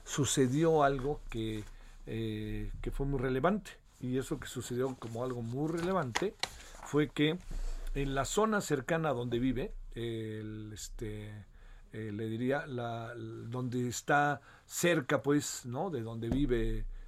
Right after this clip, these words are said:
el personaje Luis, vivía el personaje Luis Cárdenas Palomino, que hubo un auténtico, o sea, cerraron. Entonces los vecinos dijeron, "Algo va a pasar",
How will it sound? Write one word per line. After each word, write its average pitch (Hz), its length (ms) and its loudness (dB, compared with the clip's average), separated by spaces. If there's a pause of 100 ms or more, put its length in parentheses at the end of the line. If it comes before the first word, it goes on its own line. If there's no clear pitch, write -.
(120)
el 113 160 -2
personaje 120 840 -4
Luis, 123 360 -6
vivía 139 520 8
el 127 180 0
personaje 123 480 -4
Luis 120 180 -4
Cárdenas 139 560 -2 (340)
Palomino, 127 500 -2 (460)
que 135 560 2
hubo 202 400 4
un 165 260 0
auténtico, 170 880 2 (180)
o 123 100 -4
sea, 143 180 4
cerraron. 143 600 4 (400)
Entonces 208 200 6
los 220 140 12
vecinos 202 360 4
dijeron, 156 400 4 (120)
"Algo 151 240 6
va 131 80 8
a 135 80 4
pasar", 135 320 0